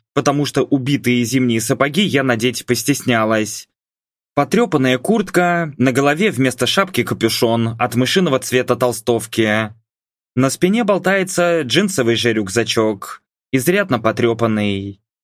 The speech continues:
Мальчишка-риэлтор сразу понял, что я пришла пешком, и я тоже поняла, что Клим Семёнович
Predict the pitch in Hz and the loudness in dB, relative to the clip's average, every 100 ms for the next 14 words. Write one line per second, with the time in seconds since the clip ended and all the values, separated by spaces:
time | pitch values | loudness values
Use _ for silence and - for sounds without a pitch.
0 | _ _ _ - 127 151 240 226 143 147 | _ _ _ -4 -2 0 -2 0 0 2
1 | 208 190 120 113 117 220 147 120 185 160 | 0 0 0 0 0 0 0 0 2 2
2 | 113 - 123 120 120 127 160 180 147 - | -2 0 0 0 0 0 0 0 0 -2
3 | 143 139 113 107 110 _ - 143 160 214 | 0 2 2 -2 -6 _ -4 -2 2 0
4 | 214 156 147 143 - 135 123 113 107 - | 0 0 2 0 0 0 2 2 0 0
5 | 123 127 120 117 139 185 226 220 214 - | -2 0 0 0 0 0 0 0 -2 -4